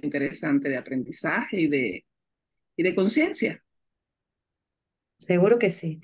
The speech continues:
Speaker 2: seguro que sí. Eh, yo creo que también me entré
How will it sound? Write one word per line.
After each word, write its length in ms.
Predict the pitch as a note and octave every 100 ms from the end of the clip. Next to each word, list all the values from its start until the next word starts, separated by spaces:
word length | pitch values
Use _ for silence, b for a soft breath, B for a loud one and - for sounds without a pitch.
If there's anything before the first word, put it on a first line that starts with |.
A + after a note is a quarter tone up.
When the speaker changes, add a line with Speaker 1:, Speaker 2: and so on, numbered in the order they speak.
| _
Speaker 2:
seguro 380 | - F3+ F#3 G3
que 100 | E3+
sí. 260 | F3+ E3 B B B B -
Eh, 640 | F3 E3 D#3+ D#3 E3 E3 D#3+ D#3+ D#3+ _ b _
yo 160 | - G3
creo 180 | G3 G3
que 100 | F#3
también 400 | F3+ F#3 F#3 G3+
me 120 | F#3+
entré 720 | F3+ E3+ F3+ F3+ F3 F3 E3+